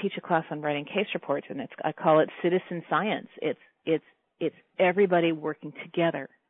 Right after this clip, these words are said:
to advance our profession. You don't have to be a professional researcher to document your findings. All you have to be is a good massage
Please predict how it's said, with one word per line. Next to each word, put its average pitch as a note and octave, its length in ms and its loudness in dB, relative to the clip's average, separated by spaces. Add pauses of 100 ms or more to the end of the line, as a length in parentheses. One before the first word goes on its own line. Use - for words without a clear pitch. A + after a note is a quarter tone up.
(720)
to D#3+ 180 -4
advance D3+ 460 -4
our D3+ 80 -6
profession. - 520 -4
You D3+ 100 -8
don't F3+ 240 0
have G3 220 -6
to - 80 -8
be D3 140 -6
a D#3+ 60 -10
professional D3+ 540 -6
researcher D#3 640 -2 (340)
to F3+ 80 0
document D#3 640 0
your C#3+ 160 -12
findings. - 400 -10 (460)
All D#3 140 0
you E3 120 0
have D#3+ 140 -4
to E3+ 100 -2
be D#3+ 380 6 (260)
is D3+ 140 -4
a D3+ 60 -2
good E3+ 300 4
massage F3+ 340 -4